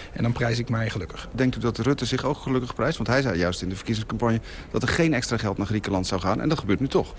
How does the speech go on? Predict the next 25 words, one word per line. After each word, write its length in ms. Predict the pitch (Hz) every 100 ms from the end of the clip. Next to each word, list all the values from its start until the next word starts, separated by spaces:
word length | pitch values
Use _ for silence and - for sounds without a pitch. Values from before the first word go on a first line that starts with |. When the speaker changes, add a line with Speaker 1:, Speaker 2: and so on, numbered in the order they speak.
| - - -
Speaker 1:
Ja, 340 | 165 147 139
nou 140 | 135 135
goed, 160 | 143
over 140 | 143 147
de 60 |
campagne 400 | 139 151 170 170
misschien 440 | 165 - 165 151 139
preludeerde 440 | 160 151 151 147
die 220 | 143 143
ook 120 | 143 139
wel 120 | 139
op 100 | 135
een 60 |
situatie 480 | 127 139 135 131 135
waarin 200 | 127 127
Griekenland 360 | 143 131 127 131
absoluut 320 | 127 143 139
niet 160 | 147 -
zou 200 | 135 135
doen 180 | 147
wat 140 | 139 131
ze 100 | 139
zouden 260 | 135 131
moeten 240 | 151 208 123
doen. 200 | 101